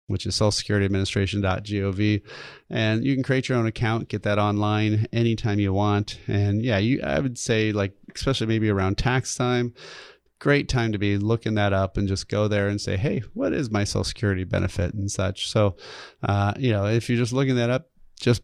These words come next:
by watching that alone, you're gonna at least, you know, get some idea of, of what it's gonna be. So again, all this stuff takes education and, and knowledge. Um,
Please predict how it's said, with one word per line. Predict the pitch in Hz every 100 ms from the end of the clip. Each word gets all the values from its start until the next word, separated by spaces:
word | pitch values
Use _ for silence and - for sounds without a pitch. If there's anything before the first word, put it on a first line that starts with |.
| -
by | 123
watching | 120 120 131 117
that | 110 104
alone, | 104 113 107 104
you're | 107 98
gonna | 98
at | 95
least, | 104 104 - - - _
you | 123
know, | 87 92
get | 113 98
some | 117 107
idea | 98 98 95
of, | 90
of | 98 95
what | 98
it's | 95 -
gonna | 92
be. | 85 92 90
So | - 110 98 - _ -
again, | 139 143 131
all | 135
this | 143 135
stuff | - 131 123
takes | - 113 -
education | 113 107 117 117 - 117 110
and, | 104 98
and | 104 101
knowledge. | 104 107 110 110 110
Um, | 104 92 95